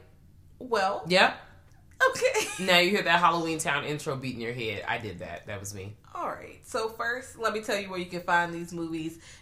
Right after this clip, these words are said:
Speaker 1: give you an overview before we hop into spoiler town. So Dead Silence, you can find that on Peacock. That's the unrated version. And Vudu has it for free. It's not the unrated version, I don't think, though.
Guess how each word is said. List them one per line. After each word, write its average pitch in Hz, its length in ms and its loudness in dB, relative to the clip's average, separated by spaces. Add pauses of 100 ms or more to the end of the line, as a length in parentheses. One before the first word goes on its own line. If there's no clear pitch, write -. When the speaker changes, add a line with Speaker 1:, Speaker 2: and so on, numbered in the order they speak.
Speaker 1:
give 170 160 -4
you 170 140 -2
an 151 40 -2
overview 160 500 -6
before 156 200 -8
we 151 100 -10
hop 147 300 -4
into 139 160 -8
spoiler 139 420 -8
town. 135 460 -10
So 147 340 -4 (400)
Dead 208 240 0
Silence, 190 460 0
you 185 40 -12
can 175 140 -10
find 165 280 -2
that 151 100 -2
on 147 140 -4
Peacock. 190 460 -4
That's 147 180 -6
the - 80 -14
unrated 160 500 -8
version. 165 400 -6
And 160 100 -8
Vudu 302 300 -4
has 180 180 -4
it 139 100 -8
for - 80 -18
free. 135 320 -10 (200)
It's 147 160 -14
not 147 240 -6
the 139 260 -6
unrated 123 400 -12
version, 113 360 -14
I - 40 -18
don't - 160 -18
think, - 300 -16
though. - 180 -16